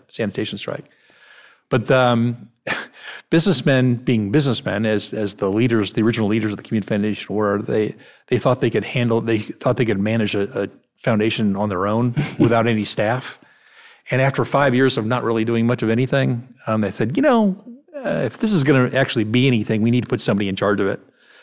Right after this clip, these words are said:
So they, they, uh, went to hire somebody to, to run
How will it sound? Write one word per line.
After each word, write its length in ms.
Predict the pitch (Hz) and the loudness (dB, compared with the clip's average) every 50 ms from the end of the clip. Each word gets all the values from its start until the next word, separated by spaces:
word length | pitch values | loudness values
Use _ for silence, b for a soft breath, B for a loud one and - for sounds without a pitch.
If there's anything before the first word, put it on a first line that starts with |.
| b b b b b | b b b b b
So 540 | b - - - 113 104 104 101 101 101 113 | b -4 0 2 2 4 4 2 2 0 -2
they, 260 | - 120 110 104 104 - | -2 0 2 2 2 0
they, 380 | - - 110 107 107 110 117 | 0 -2 0 0 0 0 -2
uh, 280 | - 113 113 - - - | -2 -2 -4 -4 -4 -4
went 240 | - - 120 113 - | -2 -2 0 0 0
to 60 | - 101 | -2 -2
hire 260 | - 117 107 101 101 | -2 0 0 0 0
somebody 380 | - - 117 104 98 98 98 92 | 0 0 -2 0 0 -2 -4 -4
to, 280 | - - 104 98 - | -4 -2 -2 -2 -2
to 180 | - - - 101 | -2 -4 -4 -2
run 320 | 92 98 95 95 95 92 | -2 0 0 0 -2 -4